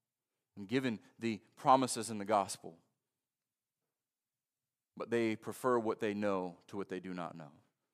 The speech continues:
to what is easy, to what requires them to leave everything behind. But Ruth, she clings, she holds fast to Naomi. This is a beautiful word, 'cause this is the same word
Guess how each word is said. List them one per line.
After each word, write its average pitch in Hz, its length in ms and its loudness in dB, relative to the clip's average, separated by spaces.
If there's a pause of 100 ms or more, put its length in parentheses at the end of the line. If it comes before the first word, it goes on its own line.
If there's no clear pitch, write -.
(180)
to 110 80 -8
what 107 120 0
is 101 100 -8
easy, 98 460 -4 (580)
to - 100 -6
what - 100 -6
requires 104 460 4
them 98 140 -6
to 92 60 -12
leave 101 300 -4
everything 98 360 -4
behind. 90 440 -8
But 143 140 6
Ruth, 117 600 0 (920)
she - 220 -10 (180)
clings, 131 880 0 (220)
she - 160 -6
holds 143 440 4
fast 113 360 0
to 120 60 -6
Naomi. 107 300 -2
This 143 180 0
is 180 80 -2
a 151 80 2
beautiful 135 480 -2
word, 135 340 4 (300)
'cause 110 120 -10
this 123 180 0
is 123 60 -10
the 110 80 -6
same 160 440 0
word 80 360 -6